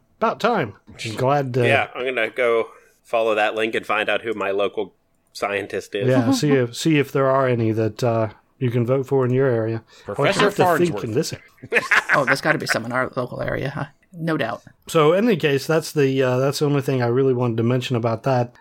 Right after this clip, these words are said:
Speaker 3: And I forgot, I added something on to the end, so I've got one last story, if that's okay.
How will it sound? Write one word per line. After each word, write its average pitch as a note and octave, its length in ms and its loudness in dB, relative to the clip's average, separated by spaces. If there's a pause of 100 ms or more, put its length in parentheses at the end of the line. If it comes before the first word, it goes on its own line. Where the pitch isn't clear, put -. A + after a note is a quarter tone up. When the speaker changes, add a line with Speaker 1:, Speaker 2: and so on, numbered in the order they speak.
(140)
Speaker 3:
And F3 100 -4
I G3+ 80 -2
forgot, E3+ 400 -4
I D#3+ 120 -2
added F3+ 280 -4
something D#3+ 260 -4
on D#3 120 -2
to D3+ 100 -6
the C#3+ 140 -4
end, C#3 180 -2
so C#3+ 80 -6
I've C#3+ 80 -4
got D3 140 -4
one D#3 140 -4
last D3+ 200 -2
story, D3+ 280 -4
if - 60 -12
that's - 180 -8
okay. C3+ 340 -8